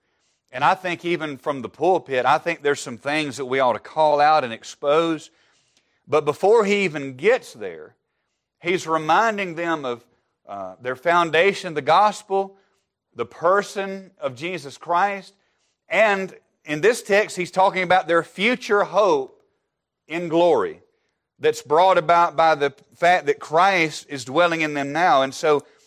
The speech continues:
I think before we always get on the negative, we ought to be reminded of the positive, of the truth of those things. Christ ought to be our focus. And <clears throat> uh,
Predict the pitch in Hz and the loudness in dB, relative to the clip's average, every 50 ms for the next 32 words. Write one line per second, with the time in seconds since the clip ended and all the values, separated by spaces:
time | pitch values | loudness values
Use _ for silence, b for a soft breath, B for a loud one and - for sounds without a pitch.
0 | b b b b - - 139 - - 208 214 214 180 165 156 - - 196 214 196 | b b b b -2 -2 -2 0 0 -2 -2 -2 -2 -4 -6 -2 0 2 2 2
1 | 185 180 185 190 202 196 190 180 160 139 - 185 196 185 180 180 170 156 143 143 | 4 4 4 4 4 4 2 0 -2 -2 -2 0 2 2 2 2 0 -2 -6 -2
2 | 147 170 208 202 170 139 120 101 95 101 117 - _ _ _ _ _ _ _ _ | 2 2 2 2 0 -2 -6 -10 -12 -14 -14 -18 _ _ _ _ _ _ _ _
3 | _ _ _ _ _ 107 127 160 170 170 160 170 180 175 151 151 151 156 170 185 | _ _ _ _ _ 0 2 4 4 4 2 0 0 2 0 0 2 0 2 2
4 | 196 185 170 156 147 143 127 123 123 - - 160 165 190 196 180 151 - 131 120 | 0 -2 -4 -6 -6 -6 -6 -8 -14 -8 -2 0 2 2 2 0 -2 -4 -6 -6
5 | 110 120 117 113 123 - - 170 180 202 196 160 147 123 110 101 92 - - 95 | -6 -6 -8 -10 -12 -8 -2 0 0 0 0 -2 -6 -6 -6 -6 -6 -10 -14 -16
6 | 85 82 - _ _ _ _ _ _ _ _ _ _ _ _ - 135 165 185 202 | -18 -18 -20 _ _ _ _ _ _ _ _ _ _ _ _ -2 2 2 4 4
7 | 196 180 - - 165 151 143 135 127 127 117 117 113 - 131 110 98 - - - | 2 0 0 0 2 2 2 2 2 2 2 2 0 0 -4 -4 -4 -6 -10 -20
8 | _ - - _ b b b b b b b b b - 143 151 151 151 147 - | _ -20 -20 _ b b b b b b b b b 0 0 2 2 2 0 2
9 | - - 440 359 170 131 104 - _ _ _ _ _ _ _ _ _ _ _ _ | 2 4 4 2 2 -2 -4 -8 _ _ _ _ _ _ _ _ _ _ _ _
10 | _ _ _ _ _ _ _ _ _ _ _ _ 107 113 110 110 104 95 | _ _ _ _ _ _ _ _ _ _ _ _ -4 -2 0 0 -2 -2